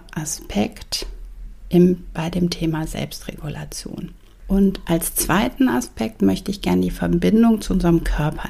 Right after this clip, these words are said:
nennen. Ja, das ist für mich so der zweite Punkt, der ganz wichtig ist,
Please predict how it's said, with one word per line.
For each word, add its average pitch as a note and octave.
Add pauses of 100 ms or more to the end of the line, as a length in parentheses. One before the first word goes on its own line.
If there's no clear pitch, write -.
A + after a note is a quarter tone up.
nennen. D3 (320)
Ja, F#3
das G3+
ist -
für C3
mich F2+
so E2+
der D2
zweite A#3+
Punkt, G3+
der F3
ganz E3+
wichtig G#3
ist, -